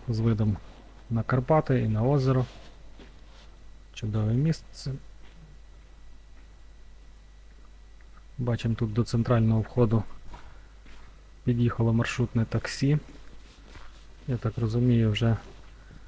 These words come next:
деякі люди відпочили і виселяються, вже від'їжджають, напевно, до Львова,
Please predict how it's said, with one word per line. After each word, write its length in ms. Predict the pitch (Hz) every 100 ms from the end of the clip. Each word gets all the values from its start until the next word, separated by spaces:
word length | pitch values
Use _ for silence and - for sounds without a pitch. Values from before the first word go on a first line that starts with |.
| - - - 117
деякі 460 | 113 113 110 117
люди 260 | 113 113 110
відпочили 760 | 110 107 117 - 165 175 156
і 220 | 131 135
виселяються, 800 | 135 123 117 117 113 135 139 -
вже 180 | 117 117
від'їжджають, 680 | 117 110 107 113 123 117 - - - 110
напевно, 400 | 107 117 110 107
до 140 | 117
Львова, 380 | 131 160 160